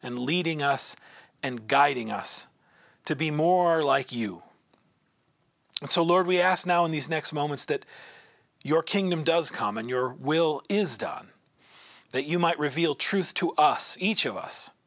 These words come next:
that we come to know you more deeply and,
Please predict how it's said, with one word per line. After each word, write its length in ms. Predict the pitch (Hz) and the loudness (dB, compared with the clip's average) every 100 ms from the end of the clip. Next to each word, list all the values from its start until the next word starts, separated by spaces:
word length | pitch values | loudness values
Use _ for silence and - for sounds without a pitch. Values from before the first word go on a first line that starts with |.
| _ _ _ _ _ _ _ _ _ _ _ _ _ _ _ _ _ - | _ _ _ _ _ _ _ _ _ _ _ _ _ _ _ _ _ -6
that 140 | 135 | -2
we 160 | 143 160 | 0 -2
come 220 | - 185 | -2 -2
to 100 | 175 | -2
know 220 | 156 165 | -2 0
you 160 | 170 160 | 0 0
more 180 | 147 135 | -2 -2
deeply 460 | 131 131 135 127 | -4 -8 -4 -4
and, 240 | 117 107 | -4 -8